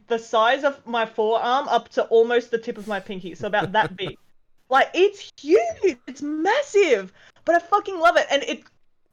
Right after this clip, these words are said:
Speaker 1: the cooling is so, it's right next to me. The
Speaker 2: Mm.
Speaker 1: cooling is so good. If I put my hand in front of it, it feels cold. Like, it's colder
Speaker 2: Wow.
Speaker 1: than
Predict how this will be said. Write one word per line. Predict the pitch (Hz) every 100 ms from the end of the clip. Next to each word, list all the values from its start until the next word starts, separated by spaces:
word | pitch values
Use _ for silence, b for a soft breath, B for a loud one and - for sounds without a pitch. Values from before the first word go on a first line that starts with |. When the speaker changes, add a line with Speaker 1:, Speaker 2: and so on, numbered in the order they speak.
| -
Speaker 1:
the | 226 262
cooling | - 254 262 294 330
is | 247
so, | - 240
it's | 233 208
right | 185 226 208
next | 208 -
to | -
me. | 196 - B -
The | 110 233
Speaker 2:
Mm. |
Speaker 1:
cooling | - 262 294 320 294
is |
so | - - 240
good. | 247 208
If | - -
I | 214
put | 240 247
my | 277
hand | 277 262
in | 226 208
front | - - 180
of | 202
it, | 254 392 - b _ _ _ _
it | 254 247
feels | - 247 226 - _ _ _ _
cold. | - 311 214 185 -
Like, | 214 214
it's | 220
colder | - - 262 262
Speaker 2:
Wow. | 220 202 170
Speaker 1:
than | 80